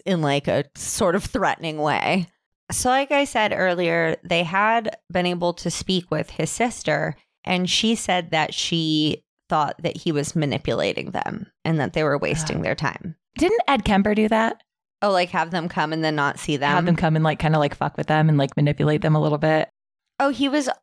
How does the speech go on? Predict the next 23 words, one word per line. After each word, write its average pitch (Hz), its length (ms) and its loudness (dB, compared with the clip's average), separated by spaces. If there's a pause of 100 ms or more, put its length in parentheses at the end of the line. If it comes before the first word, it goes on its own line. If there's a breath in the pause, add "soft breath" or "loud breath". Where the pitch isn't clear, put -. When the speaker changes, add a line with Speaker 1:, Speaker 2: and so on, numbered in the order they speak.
(140)
Speaker 1:
always 254 460 0
fucking 180 720 -4
with 156 280 0
and 156 200 -2
manipulating 156 720 0
them, 95 200 -2
though. 156 260 0 (260)
Speaker 2:
Isn't 466 340 2
Ed 311 200 0
Kemper 220 640 2
the 220 160 0
one 190 140 4
that 185 60 2
you 185 100 0
have 180 120 2
a 170 40 -2
crush - 280 -2
on? 185 300 2 (520 loud breath)
Speaker 1:
Okay, 247 300 0
like 185 260 0
I 165 120 2
said, 202 300 0
if 185 140 -2